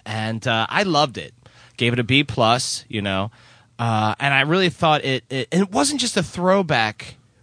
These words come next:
record. It's not like they were trying to sound like they used to. They were sounding like Duran Duran. You know, they sound like Duran Duran. It's a great album because of that. Two thousand seven, they came out with Red Carpet Massacre,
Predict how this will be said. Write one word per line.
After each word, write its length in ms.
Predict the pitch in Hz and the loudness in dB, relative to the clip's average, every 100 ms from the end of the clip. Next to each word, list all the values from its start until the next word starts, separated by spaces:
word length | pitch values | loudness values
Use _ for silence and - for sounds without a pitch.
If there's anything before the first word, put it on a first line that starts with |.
| - | -8
record. 400 | 117 113 - 120 | -2 0 0 -2
It's 120 | 123 | 2
not 80 | 226 | 4
like 140 | 247 | 4
they 80 | 202 | 2
were 120 | 160 | 0
trying 760 | 135 - 151 143 147 147 143 104 | -2 -4 0 4 4 2 0 -4
to 200 | - 123 | -6 -4
sound 340 | - 117 107 | 0 0 0
like 80 | 104 | -4
they 100 | 117 | -4
used 280 | 101 98 - | -4 -4 -4
to. 80 | 127 | -2
They 120 | 143 | 0
were 120 | 156 | 0
sounding 500 | - - 185 190 160 | 0 0 2 2 0
like 240 | 147 139 - | 0 -2 -2
Duran 380 | 113 113 107 | -4 -2 -2
Duran. 440 | 98 87 82 65 - _ - _ - | -4 -6 -8 -10 -18 _ -20 _ -8
You 80 | 113 | -4
know, 120 | 104 | -4
they 100 | 110 | -4
sound 240 | 117 170 160 | -2 0 0
like 80 | 151 | 0
Duran 180 | 135 123 | -2 -2
Duran. 120 | 113 | -2
It's 100 | 110 | -4
a 60 | |
great 220 | 101 147 143 | -2 2 2
album 180 | 127 | 2
because 300 | 120 - 107 | -2 -4 -4
of 40 | 107 | -2
that. 220 | 104 98 - - - | -2 -2 -8 -20 -6
Two 100 | 190 | -2
thousand 360 | 185 175 139 143 | 2 2 0 -2
seven, 340 | - 139 127 | 0 0 0
they 100 | 117 | -2
came 240 | 110 127 120 | -2 -2 0
out 140 | 104 | -2
with 120 | 98 | 0
Red 180 | 127 117 | 0 0
Carpet 340 | - 117 107 | 2 0 0
Massacre, 680 | - 98 95 - - 95 | -4 -2 -2 -4 -2 -2